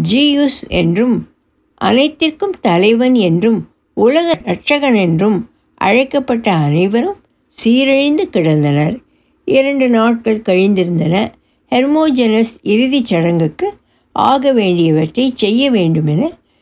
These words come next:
ஞாபகம் ஊட்டினார். ஆன்டினஸ் தனது மரணத்தை சார்ந்து தெரிவு செய்திருந்த பலிச்சடங்குகள் இதற்காகத்தானா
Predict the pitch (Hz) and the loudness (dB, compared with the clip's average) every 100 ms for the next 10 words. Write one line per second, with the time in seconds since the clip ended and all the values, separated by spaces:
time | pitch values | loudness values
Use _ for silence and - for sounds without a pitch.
0 | _ - 180 196 226 226 214 202 160 156 | _ -2 2 2 2 0 0 0 0 -2
1 | 143 135 147 165 233 _ _ _ _ _ | -2 -2 -2 -2 -6 _ _ _ _ _
2 | _ - 277 339 339 320 269 262 - 254 | _ -4 0 0 -2 -2 0 -2 -2 0
3 | 240 226 185 196 262 269 262 233 214 190 | 2 0 0 0 0 0 -2 -2 0 0
4 | 220 226 220 185 208 233 220 175 170 165 | 2 0 -2 -2 0 0 0 -2 0 -2
5 | 156 160 180 - _ _ - 240 202 254 | 0 -2 -4 -10 _ _ -6 -2 0 0
6 | 302 - 180 175 175 175 180 - - 180 | 0 -2 -2 0 0 0 0 -2 -2 -2
7 | 226 233 262 262 269 - 190 190 208 180 | -2 -2 -2 -2 -4 -2 0 0 0 -2